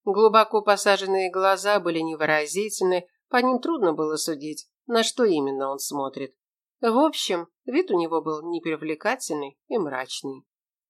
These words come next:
Неторопливыми движениями дворник поставил на стол чемодан, раскрыл его и вынул оттуда отвертку с почерневшей рукояткой. Сжимая ее в руке, словно нож,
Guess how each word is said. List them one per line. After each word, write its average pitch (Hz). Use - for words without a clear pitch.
Неторопливыми 220
движениями 202
дворник 175
поставил 165
на 160
стол 156
чемодан, 139
раскрыл 196
его 175
и 240
вынул 233
оттуда 185
отвертку 185
с 165
почерневшей 175
рукояткой. 151
Сжимая 196
ее 190
в 185
руке, 190
словно 180
нож, 220